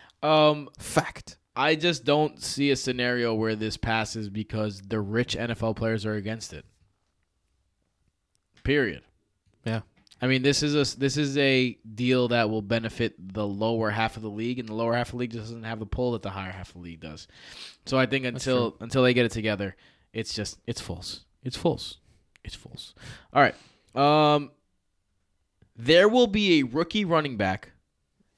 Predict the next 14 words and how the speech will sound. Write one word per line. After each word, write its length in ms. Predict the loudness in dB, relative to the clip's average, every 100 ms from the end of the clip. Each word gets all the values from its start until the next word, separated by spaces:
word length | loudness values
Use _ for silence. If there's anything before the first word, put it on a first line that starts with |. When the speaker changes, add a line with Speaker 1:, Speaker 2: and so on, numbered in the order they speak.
| _
Speaker 1:
in 120 | 0
the 100 | 0
top 400 | -2 2 4 4
twelve 640 | 0 4 4 2 -6 -16 -20 _ _ _ _ _ _ _
next 320 | 2 2 2 0
season. 460 | 4 4 2 -8 _ _ _ -16 -10
Before 260 | 2 4
you 60 | 8
go, 280 | 6 6 0 -18 -20 -8
despite 360 | 4 8 8
playing 200 | 8 4
just 140 | 2 4
thirteen 380 | 4 4 2
games 400 | 4 4 4 0